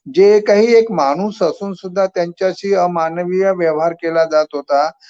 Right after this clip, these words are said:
अस्पृश्यता पाळली जात होती, माणसाला माणसाचा स्पर्श होणं, अ,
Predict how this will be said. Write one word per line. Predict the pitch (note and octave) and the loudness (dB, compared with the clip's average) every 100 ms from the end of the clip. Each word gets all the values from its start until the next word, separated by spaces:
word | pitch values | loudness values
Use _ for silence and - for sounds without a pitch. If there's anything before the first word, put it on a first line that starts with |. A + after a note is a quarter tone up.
| - - | -20 -4
अस्पृश्यता | E3 D#3+ G#3+ G#3 G#3+ G#3+ A3 | -4 -2 -4 -2 -2 0 0
पाळली | G#3+ F3+ E3+ E3+ | 2 0 0 -2
जात | D#3+ D3 C#3 | 0 0 -2
होती, | D3 - | -8 -8
माणसाला | F3 C#3+ C#3+ - F3 F3+ | -6 -6 -6 -6 -4 -4
माणसाचा | F3+ D#3+ D3+ - E3 F3+ F3+ F#3 _ - - | -4 -6 -8 -8 -8 0 0 0 _ -8 -4
स्पर्श | E3 - F#3+ F#3+ - | -4 -2 -2 -2 2
होणं, | A3+ F#3+ G3 G3+ G#3 | 4 4 2 0 -2
अ, | F#3 E3+ E3 D#3+ D#3 | -2 0 0 0 -4